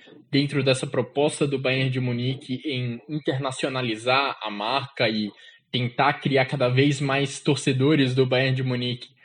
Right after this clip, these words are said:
aqui no continente, e esperamos realmente que ele possa trazer mais eventos do clube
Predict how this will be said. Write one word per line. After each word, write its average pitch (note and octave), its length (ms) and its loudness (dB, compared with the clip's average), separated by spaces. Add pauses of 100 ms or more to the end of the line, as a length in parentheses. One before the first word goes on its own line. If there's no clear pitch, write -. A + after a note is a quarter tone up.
(200)
aqui A#2+ 260 -4
no C3 120 0
continente, C3+ 880 -2 (280)
e A3 100 2
esperamos G3 600 0
realmente D#3+ 460 -2
que - 160 -2
ele E3 340 0 (240)
possa D#3 340 6
trazer D3 380 2
mais C#3+ 400 0
eventos C#3+ 400 0
do C#3+ 100 0
clube C3+ 680 0